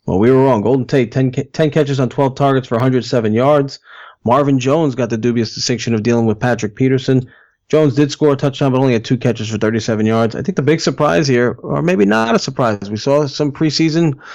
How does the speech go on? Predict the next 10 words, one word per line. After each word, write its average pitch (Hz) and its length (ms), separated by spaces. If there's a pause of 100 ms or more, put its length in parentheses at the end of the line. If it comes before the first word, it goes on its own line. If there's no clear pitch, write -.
(220)
hype 165 400
and 127 180
hope 147 300
on 123 160
Kenny 147 340
Golladay. 160 560
Well, 143 240
you 143 80
know 147 160
what? 190 220